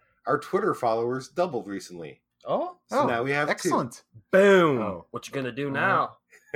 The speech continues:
Speaker 3: the word's getting out. The Angry Mason Nation. Uh, this is the beginning of it right here.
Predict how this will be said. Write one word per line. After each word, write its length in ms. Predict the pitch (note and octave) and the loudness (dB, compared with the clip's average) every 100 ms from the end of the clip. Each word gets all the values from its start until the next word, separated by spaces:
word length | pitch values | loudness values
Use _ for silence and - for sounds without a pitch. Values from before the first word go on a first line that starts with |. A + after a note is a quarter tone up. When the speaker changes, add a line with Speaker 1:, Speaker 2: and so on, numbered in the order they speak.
| - - - - | -14 -18 -14 -8
Speaker 3:
the 60 | |
word's 300 | C#3 E3 E3 | 0 0 0
getting 260 | D#3 F#3 F#3 | -2 -2 2
out. 320 | F#3 E3 - _ _ _ | 4 4 0 _ _ _
The 140 | D3+ D#3 | -6 0
Angry 340 | F3 F#3+ G3 | 0 0 -2
Mason 440 | F3+ F3+ F#3 G3 F#3+ | 0 0 -2 -4 0
Nation. 500 | G3 G3+ E3+ D#3 D3+ _ _ | 0 0 -2 -2 -6 _ _
Uh, 380 | - C3+ C#3 C#3 | -6 2 4 4
this 200 | C#3 D#3+ | 0 -6
is 100 | E3+ | -8
the 80 | D3 | -8
beginning 380 | D#3 E3+ D#3+ C3 | -2 0 0 -2
of 120 | B2 | -2
it 60 | B2+ | 0
right 260 | C3 C3 | 0 0
here. 340 | B2 C3+ A2 | -2 -4 -4